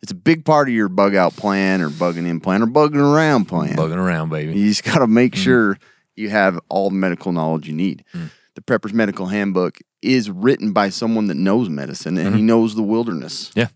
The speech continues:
Speaker 1: And he knows how to survive.
Speaker 2: This guy is the Nikola Tesla of
Speaker 1: <laughs>
Speaker 2: preparedness medicine,
Speaker 1: Yeah.
Speaker 2: right?
Speaker 1: His name's William W. Forgy.
Speaker 2: Mm-hmm.
Speaker 1: He's an M D, and he provides the basis of prevention, identification, and long-term management of those survivable medical conditions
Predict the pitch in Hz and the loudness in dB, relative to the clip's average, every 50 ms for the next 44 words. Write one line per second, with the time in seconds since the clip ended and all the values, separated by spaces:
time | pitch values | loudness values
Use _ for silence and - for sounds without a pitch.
0 | _ - - 110 120 123 120 123 123 117 117 113 110 123 117 110 110 - - 110 | _ -4 0 2 2 4 4 2 2 0 -2 -4 -4 -4 -4 -4 -4 -4 -4 0
1 | 101 117 117 117 98 76 62 - - 113 127 - - 143 123 98 78 101 104 95 | 2 4 4 4 4 2 0 -2 -2 -2 -2 0 0 0 0 0 -2 -4 -6 -6
2 | - - 98 98 104 127 127 - 131 123 113 101 - - - 104 107 - - - | -6 -6 -4 -2 -2 -2 -2 0 0 0 0 0 -2 -4 -4 -2 -2 -2 -2 -4
3 | - 82 78 73 73 71 73 - _ - 78 78 78 78 78 76 - - - - | -4 -4 -4 -4 -6 -6 -10 -12 _ -6 -4 -4 -4 -4 -4 -6 -8 -10 -12 -14
4 | - - - - - - - - - 113 113 120 107 - 104 113 107 104 92 92 | -10 -6 -8 -8 -8 -10 -20 -10 -6 -4 -2 -2 -2 -2 0 0 0 2 0 0
5 | 92 - - 95 90 90 90 101 78 69 73 76 - - - 95 92 92 98 - | -2 -2 -2 -2 0 0 2 2 2 0 0 -4 -10 -12 -8 -4 -2 -2 -2 -2
6 | - 117 110 123 135 127 107 107 98 95 85 95 127 156 175 170 160 147 139 135 | -4 -4 0 0 0 0 0 -2 -6 -8 -6 0 2 4 4 4 4 4 4 4
7 | 117 113 104 92 - 101 90 82 76 71 73 76 - - 90 82 82 87 123 113 | 4 2 0 -2 0 0 0 0 -2 -4 -8 -8 -6 -6 -6 -2 2 2 4 4
8 | 120 117 113 110 107 101 104 110 120 143 143 110 95 - - 92 82 90 85 85 | 4 4 4 2 2 2 2 2 2 2 2 0 0 -2 -6 -8 -6 -4 -4 -4
9 | 85 82 - - 82 82 85 82 85 - - - - - _ - 85 80 117 127 | -4 -6 -10 -14 -12 -8 -8 -8 -8 -8 -10 -12 -12 -12 _ -10 -4 0 0 0
10 | 123 - - 120 110 90 110 110 104 92 - - - 110 104 - - 92 95 87 | 0 0 -2 -2 0 2 2 0 0 -2 -4 -4 -2 -2 -2 -2 -4 -4 -2 -2
11 | 87 101 110 113 110 101 - - 110 98 90 90 90 87 85 90 87 80 - - | 0 0 0 0 0 -2 -4 -4 -4 -2 -2 -2 -4 -4 -6 -8 -10 -8 -6 -6
12 | 104 95 90 101 95 90 - - - - 90 82 92 87 87 90 90 95 92 90 | -6 -6 -4 -6 -6 -6 -8 -10 -10 -10 -4 0 0 2 2 0 0 -2 -2 -2
13 | 87 82 82 - - 87 82 - 90 87 82 78 - 92 90 85 - | -2 -2 -4 -6 -8 -10 -10 -6 -4 -4 -4 -4 -4 -4 -4 -4 -4